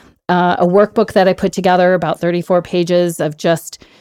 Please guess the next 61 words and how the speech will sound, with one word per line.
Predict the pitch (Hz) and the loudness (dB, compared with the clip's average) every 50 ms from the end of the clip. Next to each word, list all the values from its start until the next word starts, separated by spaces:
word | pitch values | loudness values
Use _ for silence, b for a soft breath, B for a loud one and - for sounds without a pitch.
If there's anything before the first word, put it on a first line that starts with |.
| b b b _ _ - | b b b _ _ -6
ways | 196 185 185 214 214 233 254 262 240 - | -4 0 4 4 4 4 4 2 0 -2
to | - - 190 | -4 -4 -4
take | - - - 190 208 208 - | -4 -4 -2 0 0 0 0
that | - 196 202 | 0 0 2
information | 202 190 202 - 208 208 202 202 - - 233 226 | 2 0 0 0 0 0 0 0 0 0 0 0
and | 214 190 - - | 0 0 -2 -2
actually | 175 220 - - - 214 196 180 | -4 -4 -4 -2 0 0 0 0
apply | 165 - - - 185 160 156 160 | -2 -4 -4 -2 -2 0 0 0
it. | 151 - - - - | -2 -4 -6 -4 -4
I'm | 180 180 | -2 -2
just | 175 190 180 - - | -2 -4 -6 -6 -4
trying | - 208 196 196 190 190 180 | -2 0 0 2 0 -2 -2
to, | - 196 175 | -2 -4 -4
to | 165 - - - - 202 | -4 -6 -10 -8 -6 -4
do | 175 202 196 | 0 0 2
whatever | 185 196 190 190 185 202 | 2 4 2 2 2 2
I | 185 175 | 2 0
can | 170 - - - 190 185 180 175 | 0 -2 -4 -2 -2 0 0 -2
to | - 180 | -2 -6
support | - - 175 156 - 196 175 175 - | -6 -6 -8 -4 -2 -2 -2 -2 -4
families | - 170 170 165 170 170 170 170 156 - | -4 -4 -2 -2 -2 -2 -2 -4 -4 -4
in | 165 165 | -6 -6
this | 160 151 - - - | -6 -6 -6 -4 -2
area. | 170 170 170 175 175 180 185 214 214 B B B B B B B B B | -2 0 0 2 2 2 0 0 -2 B B B B B B B B B
So | _ - - - 190 180 175 180 175 175 - - | _ -6 0 2 4 6 6 6 4 4 2 0
my | 190 196 185 | 0 0 2
workbook | 185 175 208 214 214 - 196 175 - | 2 2 0 0 0 -2 -4 -2 0
isn't | 185 170 185 180 - - | -2 -2 -2 -4 -4 -4
just | 170 180 175 175 175 - - | -2 0 0 0 0 -2 -4
about | 165 175 170 170 170 - | -2 0 0 0 0 -2
the | 180 165 | -4 -6
speakers, | - - 185 190 185 - 175 165 165 - - | -4 -4 -4 -4 -2 -2 -2 -2 -2 -2 0
but | - 175 170 | 0 2 4
I | 170 175 | 2 2
actually | - 165 170 175 - - - 175 170 170 165 | 2 0 -2 -2 -2 -2 0 0 0 0 -2
put | 170 - 185 175 165 - | -2 0 0 0 0 0
a | 180 170 | -4 -4
whole | - - 190 185 175 | -2 -2 0 0 2
lot | 185 175 170 | 2 2 0
of | 170 160 | 0 0
information | 170 165 156 - 175 170 170 165 160 - 175 170 | -2 -4 -2 -2 -2 -2 -2 -4 -4 -4 -2 -2
in | 160 160 165 | 0 0 0
there | 170 165 170 165 | 0 0 0 0
and | 165 160 | -2 -2
how | 127 175 175 190 | -2 -2 -2 0
you | 190 180 180 | 0 -2 -2
can | - 180 170 | -2 -4 -6
take | 165 - 190 185 170 - | -4 -2 -4 -4 0 0
that | 180 170 170 | 0 0 0
information | 170 165 - - 170 170 170 - - 170 170 | 0 -2 -2 -4 -4 -4 -4 -4 -4 -4 -2
and | 160 160 | -2 -4
apply | 156 - - 180 165 165 | -4 -2 -2 0 0 0
it | 165 160 - | -2 -4 -4
to | - 165 | -6 -4
your | 170 165 | -2 -2
own | 165 160 160 | -2 -2 -4
families, | - - 170 160 156 165 160 160 - | -4 -4 -4 -2 -2 -4 -4 -4 -4
and | 175 160 | -4 -4
gave | 160 160 160 156 | -4 -4 -2 -2
you | 170 165 | 0 0
activities, | 160 156 147 - - - 180 170 165 170 175 170 180 180 - | 0 -2 -2 -6 -6 -4 -4 -2 -2 0 0 0 -2 -4 -6